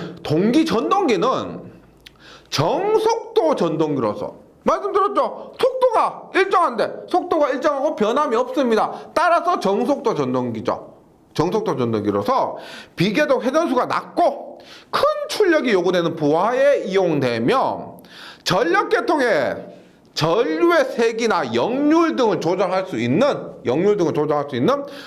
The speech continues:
동기 조상기로 사용되며, 사용되고요. 최근에는 정밀 속도 제어 전동기로도 사용이 됩니다.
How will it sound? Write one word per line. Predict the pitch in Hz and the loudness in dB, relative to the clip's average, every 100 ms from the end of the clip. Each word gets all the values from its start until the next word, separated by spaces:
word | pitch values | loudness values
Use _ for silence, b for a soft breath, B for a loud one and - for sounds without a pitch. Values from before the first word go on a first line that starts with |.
| B | B
동기 | 139 143 175 262 262 | 0 2 2 2 0
조상기로 | - 208 330 320 302 277 | 2 2 2 0 0 2
사용되며, | 269 233 202 220 294 156 - - B B B | 0 0 0 0 0 -2 -8 -18 B B B
사용되고요. | - 294 233 175 151 123 104 95 - - B B B | -2 0 0 0 2 2 2 -2 -10 -18 B B B
최근에는 | - 480 466 381 311 233 | 0 2 2 2 2 2
정밀 | 208 311 392 277 | -2 0 0 0
속도 | 277 254 247 | 0 -2 0
제어 | 185 208 240 | 2 2 0
전동기로도 | 156 160 196 214 208 170 165 156 143 131 131 262 294 294 - | -2 -2 0 0 0 0 2 2 2 0 2 2 2 -2 -4
사용이 | 202 170 143 220 311 | -2 0 0 0 -2
됩니다. | - 107 92 90 - | -2 -4 -2 -4 -6